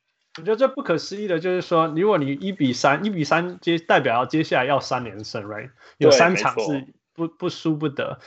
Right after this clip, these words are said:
Speaker 1: 然后你再接-，
Speaker 2: 对。
Speaker 1: 再加上，呃，呃，呃，晋级季后赛而已哦，晋级季后赛之前他们也还要过两关，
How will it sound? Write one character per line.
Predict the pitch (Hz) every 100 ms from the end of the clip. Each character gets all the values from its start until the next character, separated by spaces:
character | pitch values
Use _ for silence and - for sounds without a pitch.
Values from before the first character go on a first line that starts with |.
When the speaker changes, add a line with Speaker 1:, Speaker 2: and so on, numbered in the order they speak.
| -
Speaker 1:
然 | 180
后 | 214
你 | 175
再 | 220
接-， | 202 208 202 202
Speaker 2:
对。 |
Speaker 1:
再 | 220 196 175 147 - -
加 | - 202 185
上， | 220 180 165 160
呃， | 160 139 131 131 -
呃， | 143 135
呃， | 139 135
晋 | 135 240 180
级 | 147 139
季 | 151 196 196
后 | 175 160
赛 | 160 139 120
而 | 127
已 | 120
哦， | 131 -
晋 | 214
级 | 170 160
季 | 202
后 | 196
赛 | 185 180
之 | 156 180
前 | 175 139
他 | 127
们 | 151 131
也 |
还 | 110
要 | 139 139
过 | 156 123
两 | 113 107
关， | 107 120 117